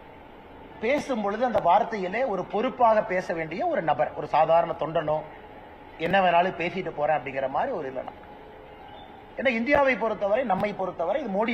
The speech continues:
அவர்களே பல இடத்துல சொல்லியிருக்காங்க, மோடி எதிர்ப்பு என்பது பல எல்லைக்கு சில பேர் கொண்டு போயிருக்காங்க, பல எல்லை கொண்டு போயிருக்காங்க மோடி எதிர்ப்பு. டெல்லியிலிருந்து கேரளா வரைக்கும் பார்க்கிறோம், மோடி அவர்களை எதிர்த்து பேசுறவங்களை பார்க்கிறோம். அது ஜனநாயகத்துல எங்களை பொறுத்தவரை உங்களுக்கு முழு உரிமை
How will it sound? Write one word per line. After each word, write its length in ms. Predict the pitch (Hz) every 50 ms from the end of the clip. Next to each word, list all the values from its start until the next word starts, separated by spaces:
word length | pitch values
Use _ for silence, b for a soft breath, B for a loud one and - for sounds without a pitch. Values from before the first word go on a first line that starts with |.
| 208 196
அவர்களே 260 | 190 180 196 214 196 185
பல 100 | 170 165
இடத்துல 240 | 175 180 - 180 165 -
சொல்லியிருக்காங்க, 460 | 160 160 151 147 - 147 139 160 190 175 127 110 - - - - - - - - - - - - - - - - - - - 156
மோடி 340 | 180 220 269 294 294 302 294 247 214 202
எதிர்ப்பு 320 | 185 254 269 254 - 254 220 202
என்பது 240 | 196 190 208 - 311 - - 208
பல 160 | 196 214 247 208 185 190
எல்லைக்கு 260 | 220 262 311 - 269 - -
சில 100 | 190 180 -
பேர் 180 | 202 - - 156
கொண்டு 160 | 151 156 165 156
போயிருக்காங்க, 360 | 147 131 - 127 120 - - -
பல 160 | 165 202 277 277 254
எல்லை 140 | 254 285 269
கொண்டு 200 | - 208 180 185 -
போயிருக்காங்க 340 | - - - - - - - 160
மோடி 180 | 185 202 185 175 156 147
எதிர்ப்பு. 260 | 165 165 - - - - - - - - - - - - - - - - - - - - - - - - -
டெல்லியிலிருந்து 600 | 156 175 196 214 208 196 185 185 190 226 233 - 185 -
கேரளா 300 | 185 190 190 190 180 170
வரைக்கும் 320 | 160 160 196 - - - 156
பார்க்கிறோம், 340 | 151 151 - 156 160 185 175
மோடி 180 | 147 170 180 180 170
அவர்களை 260 | 156 160 139 151 151 139 139
எதிர்த்து 280 | 156 - 226 - 226 214
பேசுறவங்களை 480 | 160 156 147 - 156 139 135 139 131 - - 131
பார்க்கிறோம். 320 | 131 131 - - - - - - - - - - - - - - - - - - - -
அது 100 | - 196 - 160
ஜனநாயகத்துல 600 | 180 202 247 254 254 226 226 226 - 240 269 269 226
எங்களை 220 | 202 196 214 208 196 - 190
பொறுத்தவரை 440 | 208 233 - - 226 196 202 - 208 -
உங்களுக்கு 320 | 220 208 208 196 196 185 175 170
முழு 140 | 196 247 285 233 185 196
உரிமை 260 | 233 247 240 247